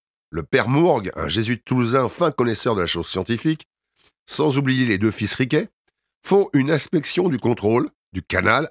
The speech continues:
à sec. Puis une fois la mise en eau validée, c'est la par-, à partir de Castelnaudary que la commission de contrôle est rejointe par le cardinal de Bonzi, qui veut être le premier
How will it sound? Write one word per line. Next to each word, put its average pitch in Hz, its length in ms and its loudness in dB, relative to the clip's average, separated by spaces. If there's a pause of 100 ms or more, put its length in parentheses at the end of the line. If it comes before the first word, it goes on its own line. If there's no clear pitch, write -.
à 85 120 -2
sec. - 380 -2 (960)
Puis 113 100 -2
une 123 100 -2
fois 143 220 0
la 120 80 2
mise 101 180 -2
en 87 120 0
eau 82 280 -4
validée, 139 640 -2
c'est - 180 -6
la 104 140 0
par-, - 320 -4
à 110 100 -2
partir 113 300 -4
de 90 80 -4
Castelnaudary 113 760 0
que 98 100 -4
la 80 100 0
commission 101 440 -2
de 87 40 0
contrôle 131 520 0 (520)
est 151 120 4
rejointe 123 680 0 (420)
par 127 120 2
le 113 100 2
cardinal 120 640 0
de 95 100 0
Bonzi, 87 600 -2 (540)
qui 180 120 0
veut 160 160 4
être 131 300 -2
le 90 100 0
premier 117 500 -2